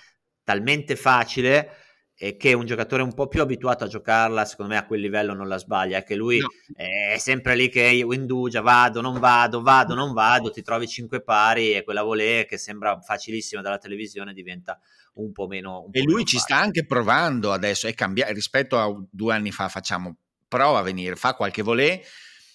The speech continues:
Speaker 2: adesso una sua, appunto, un altro suo strumento che vuole probabilmente per gestire quelle situazioni, la palla corta, che di rovescio fa anche bene,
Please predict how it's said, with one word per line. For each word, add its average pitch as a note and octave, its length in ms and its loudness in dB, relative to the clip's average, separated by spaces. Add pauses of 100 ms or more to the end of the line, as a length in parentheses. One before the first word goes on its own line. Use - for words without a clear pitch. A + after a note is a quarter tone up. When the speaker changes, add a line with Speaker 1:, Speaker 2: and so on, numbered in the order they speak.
(240)
Speaker 2:
adesso C3+ 340 0
una B2+ 160 -2
sua, C#3 260 0
appunto, A#2+ 400 -4
un G#2+ 100 -4
altro A#2+ 260 0
suo A#2 160 -8
strumento A2+ 800 -8
che A2 100 -14
vuole G#2+ 420 0
probabilmente G#2 540 -8
per G2 140 -10
gestire G2+ 420 -6
quelle G#2 180 -8
situazioni, A2 380 -8
la F#2+ 100 -6
palla G2+ 200 -4
corta, D3+ 500 -2
che - 200 -14
di G2 100 -6
rovescio F#2+ 360 -4
fa - 160 -6
anche A#2 240 -4
bene, F2+ 500 -8